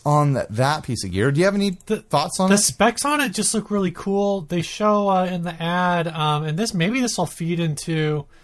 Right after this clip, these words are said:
Speaker 2: uh, the next thing we talk about, or not the ne-, absolute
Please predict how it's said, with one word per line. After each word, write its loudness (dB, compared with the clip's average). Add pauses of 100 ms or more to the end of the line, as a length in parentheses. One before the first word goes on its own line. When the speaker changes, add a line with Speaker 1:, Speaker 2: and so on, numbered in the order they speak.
(560)
Speaker 2:
uh, 0
the -4
next -6
thing -6
we -6
talk -10
about, -6
or -8
not -6
the -10
ne-, -8
absolute -8